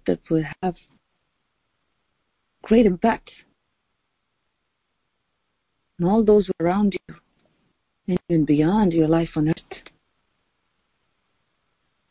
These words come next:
But it's important for you to take your eyes off of what you're looking at right now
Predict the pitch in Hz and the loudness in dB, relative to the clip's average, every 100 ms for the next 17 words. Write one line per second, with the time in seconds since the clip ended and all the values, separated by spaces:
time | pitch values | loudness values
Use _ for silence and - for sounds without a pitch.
0 | _ _ 180 165 - - - 214 - 160 | _ _ 0 0 -2 -8 0 0 0 -2
1 | 156 - 247 - - - 185 180 165 - | -2 0 0 2 -2 -2 -4 -4 -4 -6
2 | 151 165 180 185 160 156 165 175 165 156 | -6 0 2 2 0 2 2 -2 -8 -8
3 | 160 156 165 160 | -8 -8 -8 -16